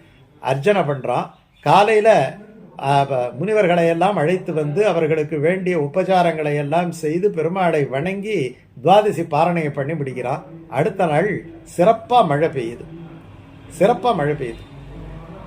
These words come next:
ஆக நீர் பஞ்சத்தை தீர்ந்து உயிர்களை வாழ வைக்கக்கூடிய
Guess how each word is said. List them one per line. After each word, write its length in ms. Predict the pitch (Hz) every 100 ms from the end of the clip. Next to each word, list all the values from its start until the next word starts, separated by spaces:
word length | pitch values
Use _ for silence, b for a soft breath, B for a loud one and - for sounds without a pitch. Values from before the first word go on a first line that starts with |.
| - - -
ஆக 380 | 190 254 302 190
நீர் 440 | 135 214 339 -
பஞ்சத்தை 640 | 240 226 208 202 202 196
தீர்ந்து 380 | 208 240 226 269
உயிர்களை 500 | 185 233 220 214 185
வாழ 360 | 160 151 202 214
வைக்கக்கூடிய 680 | 175 170 196 - 180 175